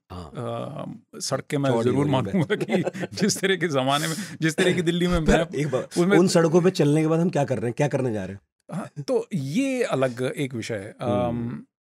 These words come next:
Speaker 2: दिल्ली की जो अच्छी खासियत होती थी, दिल्ली के अंदर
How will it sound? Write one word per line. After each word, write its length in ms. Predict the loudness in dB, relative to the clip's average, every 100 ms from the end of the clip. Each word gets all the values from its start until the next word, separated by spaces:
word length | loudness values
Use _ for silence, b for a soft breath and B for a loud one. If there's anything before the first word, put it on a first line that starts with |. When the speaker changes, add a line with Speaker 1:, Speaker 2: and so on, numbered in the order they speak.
| _ _ _ _ _ _ _ -6
Speaker 2:
दिल्ली 380 | -4 -2 -2
की 200 | -4 -6
जो 180 | -2 -2
अच्छी 280 | -4 -6 -6 -4
खासियत 440 | -2 0 2 0
होती 220 | -2 -4
थी, 40 | -6
दिल्ली 300 | -6 -6 -4
के 100 | -4
अंदर 400 | -4 -2 -4